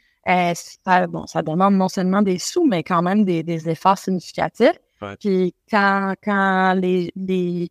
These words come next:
Speaker 1: clients sont parfois dissociés à ces traditions-là, ou, ou, ben, ça correspond pas carrément, veulent des choses, euh, plus simples, pieds en main, ou, tu sais, pas compliquées, ils veulent se défaire de ces traditions-là, il y a pas, il y avait pas forcément d'offres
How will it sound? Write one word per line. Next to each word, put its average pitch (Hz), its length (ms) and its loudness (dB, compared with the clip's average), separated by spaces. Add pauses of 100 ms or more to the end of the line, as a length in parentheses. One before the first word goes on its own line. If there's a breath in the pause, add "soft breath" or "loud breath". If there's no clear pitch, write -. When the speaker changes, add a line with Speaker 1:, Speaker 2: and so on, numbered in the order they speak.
(120)
Speaker 1:
clients 196 360 2
sont - 180 -4
parfois 185 360 0
dissociés 170 520 -2
à 320 60 4
ces 180 160 -4
traditions-là, 170 640 2
ou, 165 420 -2
ou, 165 360 0 (540)
ben, 160 80 0
ça 156 160 -4
correspond 156 480 -2
pas 190 160 -2
carrément, 180 520 0 (440)
veulent 196 260 2
des 190 140 2
choses, 233 400 0
euh, 170 560 0 (100)
plus 202 140 -6
simples, 208 480 0
pieds - 240 -4
en 175 160 2
main, 196 420 2
ou, 180 240 0 (240)
tu - 60 0
sais, 208 60 2
pas 196 160 -2
compliquées, 196 600 0
ils 226 60 2
veulent 190 160 4
se 175 240 0
défaire 185 540 0
de 196 120 0
ces 165 180 -10
traditions-là, 175 720 -2 (400)
il 185 40 0
y 175 60 2
a 170 40 -4
pas, 247 320 4
il 226 60 0
y 196 40 -2
avait 180 160 -2
pas 240 140 -6
forcément 208 580 -2
d'offres 180 440 0